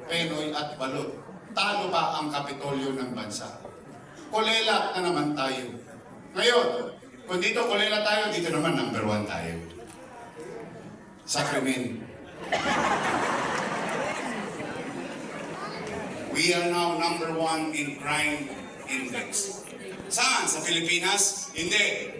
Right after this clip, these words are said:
Sa buong Southeast Asia. Yorme, numero lang yan. Di yan totoo. Hindi kayo matanong ko.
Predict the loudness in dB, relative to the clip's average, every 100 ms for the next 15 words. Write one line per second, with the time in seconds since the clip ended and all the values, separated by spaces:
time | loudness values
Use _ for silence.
0 | -2 0 2 4 6 8 8 8 2 -6
1 | -4 2 4 6 6 4 6 6 6 4
2 | 0 2 2 2 0 -4 -8 -12 -12 -8
3 | -6 -8 -8 -12 -12 -14 -14 -14 -14 -14
4 | -16 -2 4 4 6 8 6 4 -4 -8
5 | -14 -18 -4 0 2 2 2 2 2 4
6 | 6 6 4 0 -6 -10 -8 -2 -2 -2
7 | -4 -6 -6 -6 -8 -10 -6 2 4 6
8 | 4 2 2 4 4 4 0 -4 -12 -16
9 | -14 -10 -6 -2 0 0 0 0 -2 -4